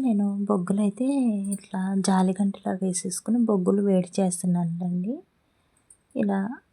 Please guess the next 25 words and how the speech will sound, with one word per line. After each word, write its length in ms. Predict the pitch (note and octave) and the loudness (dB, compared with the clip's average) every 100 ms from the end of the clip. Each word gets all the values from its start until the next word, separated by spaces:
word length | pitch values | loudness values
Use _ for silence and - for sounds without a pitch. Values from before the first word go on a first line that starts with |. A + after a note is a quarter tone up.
| - | -2
కట్టెల 280 | A#3 A#3 A3+ A#3 | 2 4 2 4
పొయ్యి 200 | A3+ G#3 G3+ | 2 4 2
ఉంటే 220 | G3+ C#4+ F4 D4+ A#3+ C#4 - - _ - | 0 -2 -2 -2 -2 -6 -12 -14 _ -6
చేయొచ్చులే, 480 | A3 G3+ - G3+ G3+ | -4 -2 -2 -4 -2
కానీ 160 | B3 D4+ | -4 -2
కట్టెల 240 | A3 G3+ G3 G#3 | -2 -2 -4 -2
పొయ్యి 120 | G3 F#3+ | 0 0
లేదు 160 | F#3 F#3 | -2 -2
కాబట్టి 260 | F#3 F3+ G3 | -2 -2 -2
మాకు 180 | G3 G#3+ C4 | -4 -2 0
నేను 160 | B3 G3 F#3 | 2 2 0
ఇలా 160 | F#3 F#3 F#3 F#3 | 0 0 2 0
బొగ్గులను 380 | F3+ G3+ G#3+ G3+ | 2 2 2 2
అయితే 200 | G3 C#4+ - _ _ _ _ _ G#3 | -2 -6 -8 _ _ _ _ _ -2
ఎప్పుడు 180 | G#3 G#3+ | 2 2
సాంబ్రాణి 440 | A3+ G3+ G#3 G3+ G3 | 4 4 4 2 2
వేసిన 260 | G3 G3 B3 A#3+ | 0 0 0 0
ఇట్లా 180 | A3 G3 G3+ G3 | -2 -4 -2 0
గ్యాస్ 240 | F#3+ F3+ - | 0 -2 -2
పొయ్యి 160 | G#3 G3 | 0 2
మీదే 320 | F#3+ F#3+ A3 C#4+ C4+ A#3 - - - A#3 | 2 0 0 -2 -4 -6 -10 -18 -18 -8
ఇంకా 180 | G#3+ G3 G3 G3+ - _ _ _ _ _ A#3+ G3+ | -4 -2 -2 -6 -10 _ _ _ _ _ -2 2
జాలిగంట 600 | G3+ G3 G#3 G#3 G3 F#3 | 2 2 2 4 4 2
ఉండదు 240 | F3+ F#3 F#3 | 0 0 -2
కదా, 180 | F3+ B3 | -4 -8